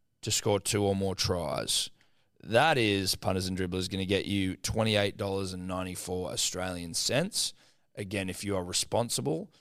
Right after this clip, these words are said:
put a, whatever you deem a responsible amount of money on it, and then you can just set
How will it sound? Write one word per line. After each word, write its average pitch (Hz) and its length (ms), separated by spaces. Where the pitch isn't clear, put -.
put 98 140
a, - 160
whatever 104 340
you 104 320
deem 101 400
a 98 80
responsible 101 520
amount 101 120
of 90 60
money 120 260
on 180 100
it, 214 160
and 95 160
then 87 140
you 90 140
can 92 200
just - 220
set 117 320